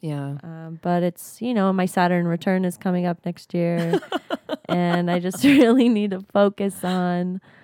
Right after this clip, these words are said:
Speaker 2: you know, the future.
Speaker 1: Yeah.
Speaker 2: Change.
Speaker 1: Yeah. Yeah, I, I think for, uh,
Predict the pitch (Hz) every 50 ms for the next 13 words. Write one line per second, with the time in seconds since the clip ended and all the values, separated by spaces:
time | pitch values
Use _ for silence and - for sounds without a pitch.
0 | _ _ _ _ _ - 240 240 214 185 175 170 170 175 180 190 185 - _ _
1 | _ _ _ _ _ _ _ _ _ _ _ _ _ _ _ _ - 180 175 -
2 | - 190 190 190 - - 196 190 190 196 _ - 202 208 247 330 269 170 _ _
3 | _ _ _ - - - 185 190 190 185 185 180 180 - _ _ _ - 190 202
4 | 196 190 170 156 151 _ _ _ _ _ _ _ _ - 226 285 311 302 302 -
5 | - 262 269 269 254 - _ _ - 240 233 - - 302 320 320 _ _ - -
6 | 240 226 220 214 208 202 196 175 170 165 165 160 156 156 156